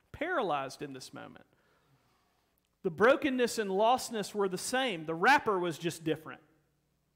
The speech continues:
Okay, the outside wrapper was a little different, but the inside heart problem was exactly the same. One was wrapped in beggar's rags, the other were wrapped in religious garb. And the problem that they all had was a sin problem, and they all needed the same solution, Jesus.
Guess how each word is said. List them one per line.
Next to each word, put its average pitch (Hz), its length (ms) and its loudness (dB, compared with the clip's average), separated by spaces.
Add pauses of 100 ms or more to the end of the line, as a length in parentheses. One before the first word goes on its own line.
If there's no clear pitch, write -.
Okay, 226 120 -2
the 214 180 4
outside 254 400 4
wrapper 262 320 4
was 185 160 -2
a 180 60 -2
little 175 220 -4
different, 170 340 -6
but 226 100 -2
the 254 140 -8
inside 262 400 0
heart 254 260 0
problem 185 320 0
was 190 160 -2
exactly 220 460 0
the 220 100 -6
same. 202 420 -4
One 220 500 0
was 196 180 -2
wrapped 202 320 0
in 190 100 -4
beggar's 196 460 0
rags, 165 420 -2
the 208 220 -6
other 208 480 2 (400)
were 196 180 4
wrapped 214 380 2
in 208 100 -2
religious 196 480 0
garb. 160 460 0
And 151 140 -6
the 165 40 -6
problem 190 600 0
that 190 160 0
they 180 100 -2
all 208 220 4
had 165 280 0
was 196 160 -4
a 220 40 -8
sin 240 300 -4
problem, 160 460 -6
and 185 140 -6
they 214 140 0
all 247 140 2
needed 226 300 -6
the 180 80 -6
same 208 280 -6
solution, 160 520 -8
Jesus. 139 560 -8